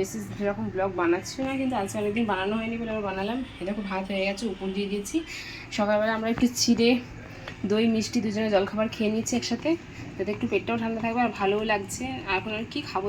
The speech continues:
এই সময়, কিছু তো খাওয়াও যাবে না। আর এই দেখো এটা ভেন্ডিটা ভাজবো, পটলটা ভাজবো, কুমড়ো একটু বেগুনি করবো, কুমড়োটা নষ্ট হয়ে যাচ্ছিলো তাই কেটে নিলাম। আর আমার হাজব্যান্ড বলে আলুর বাটি চচ্চড়ি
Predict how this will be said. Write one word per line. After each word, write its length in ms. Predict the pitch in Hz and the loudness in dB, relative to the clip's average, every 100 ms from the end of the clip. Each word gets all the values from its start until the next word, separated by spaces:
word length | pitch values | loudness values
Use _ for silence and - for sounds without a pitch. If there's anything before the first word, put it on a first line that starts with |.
| 208 | 0
এই 40 | - | -2
সময়, 160 | 226 214 | -6 -6
কিছু 120 | 202 240 | -8 -8
তো 40 | 240 | -4
খাওয়াও 240 | 196 196 208 | 0 0 0
যাবে 140 | 214 240 | -2 -4
না। 60 | 208 - - - - - | -4 -8 -12 -12 -6 0
আর 60 | 190 190 | 4 4
এই 60 | 196 | 4
দেখো 120 | 208 | 0
এটা 100 | 214 202 | 0 0
ভেন্ডিটা 320 | 196 196 190 208 | 2 2 2 0
ভাজবো, 340 | 190 175 - 226 247 - | 0 -2 -2 -4 -4 -4
পটলটা 340 | 190 196 214 202 | -2 -2 -2 -2
ভাজবো, 300 | 190 - 240 254 - - - | -4 -4 -4 -6 -10 -14 -12
কুমড়ো 260 | - 208 202 | -4 -2 -2
একটু 120 | 202 220 | -2 0
বেগুনি 260 | 185 180 196 | 0 2 2
করবো, 160 | 208 202 208 | 2 0 -2
কুমড়োটা 300 | 202 196 202 | -2 0 -2
নষ্ট 160 | 185 - 208 | -2 -4 -2
হয়ে 100 | 202 | -2
যাচ্ছিলো 200 | 196 208 | -2 -6
তাই 80 | 214 208 | -6 -4
কেটে 160 | 180 185 | -2 0
নিলাম। 220 | 202 254 285 - - - 190 | 0 -2 -6 -10 -12 -10 -4
আর 240 | 185 185 185 | -2 -2 0
আমার 120 | 196 208 | 0 0
হাজব্যান্ড 320 | 190 185 202 208 | -2 -2 -2 0
বলে 140 | 214 220 | 2 2
আলুর 180 | 185 196 | 2 2
বাটি 140 | 185 190 | 2 -2
চচ্চড়ি 300 | 190 - 202 | -4 -2 0